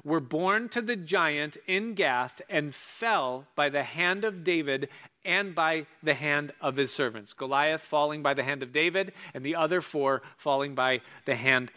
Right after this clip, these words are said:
uh, uh, of his, um, servants. Okay, listen, David almost dies in battle.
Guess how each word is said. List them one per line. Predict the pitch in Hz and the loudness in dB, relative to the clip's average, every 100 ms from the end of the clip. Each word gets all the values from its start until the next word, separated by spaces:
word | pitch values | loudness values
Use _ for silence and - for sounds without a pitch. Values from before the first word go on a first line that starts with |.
| - - | -20 -6
uh, | 139 127 | -4 -2
uh, | 131 - | -2 -2
of | 123 117 | -2 0
his, | 120 110 - - - _ - | 0 0 -4 -10 -20 _ -16
um, | 117 101 104 - | -14 -14 -16 -10
servants. | - 139 104 87 - - - | -2 0 -2 -6 -12 -12 -10
Okay, | 135 143 | 0 0
listen, | 139 156 127 95 - - 135 | 2 0 -2 -6 -18 -18 -2
David | 175 240 254 190 180 - | 0 0 0 0 -2 -2
almost | 185 175 190 196 185 160 | 0 0 2 0 0 -2
dies | 160 160 160 147 | 0 2 0 -4
in | 160 147 | -6 0
battle. | 131 110 | 0 0